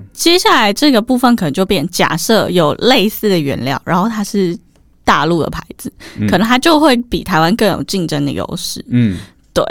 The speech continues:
Speaker 1: 所以这个部分的话，我觉得就是对其他这台湾比较是传产，
Speaker 2: 嗯。
Speaker 1: 或者是，呃，农产品会比较有相关影响啦。
Speaker 2: 嗯，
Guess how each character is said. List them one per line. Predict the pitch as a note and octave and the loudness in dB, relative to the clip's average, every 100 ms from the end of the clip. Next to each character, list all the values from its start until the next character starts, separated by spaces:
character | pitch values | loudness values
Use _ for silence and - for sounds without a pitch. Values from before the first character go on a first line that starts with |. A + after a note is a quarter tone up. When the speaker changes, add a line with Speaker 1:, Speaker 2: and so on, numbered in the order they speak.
| - | -6
Speaker 1:
所 | - C4+ | -2 2
以 | C#4 | 4
这 | F4+ F4+ | 4 4
个 | B3+ A#3+ | 4 2
部 | - D#4 B3+ | 2 2 4
分 | D4 B3 | 4 4
的 | |
话， | A3+ A#3 | 4 4
我 | D3 | 2
觉 | D#3+ | -2
得 | E3 | 0
就 | G3 | 0
是 | F#3+ | 2
对 | G3 F#3+ | 2 2
其 | - - - F3+ F3 | 0 -6 -4 -2 -2
他 | F3+ G#3 F3+ | -2 2 2
这 | F3+ F#3 D#3 - - | 2 0 -2 -6 -8
台 | - E3 | -2 2
湾 | E3+ F#3+ A3+ - _ - | 4 4 2 -2 _ -8
比 | F#3 | 0
较 | E3+ F#3+ | 2 2
是 | - G3 F3 - | 0 -2 -2 -4
传 | - C#3 D3+ | -2 0 0
产， | - - - - - - - | -2 -4 -6 -16 -20 -14 -6
Speaker 2:
嗯。 | G#3+ | 0
Speaker 1:
或 | - D#3+ | 2 2
者 | D#3 C2 - | -2 -8 -8
是， | - - E3+ B2+ - - - | -6 -4 -4 -4 -6 -12 -12
呃， | - | -6
农 | D3 D#3 | -4 -4
产 | - D3 | -2 -2
品 | F3 - - _ _ | -4 -6 -12 _ _
会 | F#3 | -4
比 | F3 | -2
较 | C3 E2 | -4 -6
有 | - | -8
相 | - - - | -8 -8 -6
关 | - C#2+ | -6 -8
影 | - - | -10 -10
响 | - - | -10 -6
啦。 | - | 0
Speaker 2:
嗯， | A#2 F#2 | 0 0